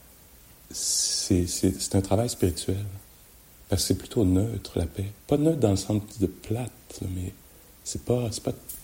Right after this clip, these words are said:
la paix. Euh, faut avoir un bon esprit pour maintenir la paix.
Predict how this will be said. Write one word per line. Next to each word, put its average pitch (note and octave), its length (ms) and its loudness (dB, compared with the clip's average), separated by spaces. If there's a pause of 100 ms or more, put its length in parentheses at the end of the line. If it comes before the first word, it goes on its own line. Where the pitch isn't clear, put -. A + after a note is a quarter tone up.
(160)
la - 80 -12 (120)
paix. C3 220 4 (680)
Euh, - 20 0 (220)
faut - 180 2
avoir A#2+ 220 6
un A2 80 6
bon G2 200 4
esprit C3 340 0
pour - 360 -6
maintenir G2 420 4
la F#2 120 2
paix. G2 260 -4